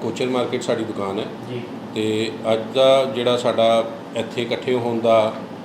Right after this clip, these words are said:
Speaker 1: ਅ, ਮੁੱਦਾ ਸੀਗਾ, ਉਹ ਸੀਗਾ ਕਿ ਭਾਰਤ ਸਰਕਾਰ ਨੇ ਚਾਈਨਾ ਦੇ ਉੱਤੇ ਸ਼ਿਕੰਜਾ ਕੱਸਿਆ ਹੈ, ਸੀਸੀਟੀਵੀ ਕੈਮਰਾ ਨੂੰ ਇਕੱਲੇ ਨੂੰ ਲੈ ਕੇ।
Speaker 2: ਜੀ।
Speaker 1: ਇਕੱਲੇ ਸੀਸੀਟੀਵੀ ਕੈਮਰਾ ਨੂੰ ਲੈ ਕੇ ਸ਼ਿਕੰਜਾ ਕੱਸਿਆ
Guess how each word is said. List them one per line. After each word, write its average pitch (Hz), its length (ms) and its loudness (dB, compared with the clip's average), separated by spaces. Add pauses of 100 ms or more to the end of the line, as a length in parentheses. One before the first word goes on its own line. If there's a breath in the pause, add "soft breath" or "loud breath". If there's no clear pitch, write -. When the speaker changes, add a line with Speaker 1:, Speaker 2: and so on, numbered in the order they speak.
(380)
Speaker 1:
ਅ, 95 360 -4 (300)
ਮੁੱਦਾ 107 260 2
ਸੀਗਾ, 113 360 0 (480)
ਉਹ 139 120 -2
ਸੀਗਾ 143 320 4
ਕਿ 143 500 2 (140)
ਭਾਰਤ 120 280 2
ਸਰਕਾਰ 117 680 4 (320)
ਨੇ 120 380 0
ਚਾਈਨਾ 113 380 0
ਦੇ 117 120 -2
ਉੱਤੇ 110 240 -2
ਸ਼ਿਕੰਜਾ 107 380 -4
ਕੱਸਿਆ 107 320 -4
ਹੈ, - 140 -2 (440)
ਸੀਸੀਟੀਵੀ 170 540 -2
ਕੈਮਰਾ 113 300 0
ਨੂੰ 110 120 -2
ਇਕੱਲੇ 110 220 -2
ਨੂੰ 107 120 -2
ਲੈ 98 120 -2
ਕੇ। - 140 -8 (880)
Speaker 2:
ਜੀ। 123 60 -6
Speaker 1:
ਇਕੱਲੇ 156 240 6
ਸੀਸੀਟੀਵੀ 143 520 -2
ਕੈਮਰਾ 123 300 2
ਨੂੰ 123 120 0
ਲੈ 117 100 4
ਕੇ 123 180 0
ਸ਼ਿਕੰਜਾ 113 400 0
ਕੱਸਿਆ 110 340 -2